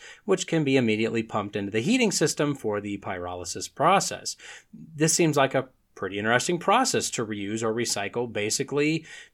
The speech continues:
things made of petroleum products. My thought, as I was watching a short video about it, the link is in the notes, was that it looked like it took a lot of work in order to do this and get the bulk of the output, being the liquid, into something usable.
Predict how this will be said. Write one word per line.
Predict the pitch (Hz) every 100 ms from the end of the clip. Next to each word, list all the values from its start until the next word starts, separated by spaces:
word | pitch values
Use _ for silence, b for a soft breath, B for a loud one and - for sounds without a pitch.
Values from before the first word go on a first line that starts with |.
| _ _
things | - 95 110 92
made | 95 120
of | 123
petroleum | - 98 98 127 143
products. | 165 226 139 - - b b b _ -
My | 92 90 101
thought, | - 98 117 208
as | - 98
I | 104
was | 92 -
watching | 104 101 - 170
a |
short | - - 101 101
video | 104 98 95
about | 95 98 156
it, | - _ _
the | 113
link | 104 92
is | 101
in | 98
the | 92
notes, | 92 120 - - B B _ _
was | 165 170
that | 180
it | 139
looked | 127 131
like | 135
it | 156
took | - 131 143
a | 151
lot | 139 127 165 233 277
of | 226
work | 254 277 208
in | 120 123
order | 143 151
to | 156
do | 214
this | 190 113 127 123
and | 117 127
get | 113 107
the | 135
bulk | 107 101 -
of | 107
the | 113
output, | 160 226 - 107 147 165 _ _ 139
being | 117 107 95
the |
liquid, | 107 208 - 110 131 B B -
into | 156 135
something | - 90 95 151
usable. | 196 262 170 117 - -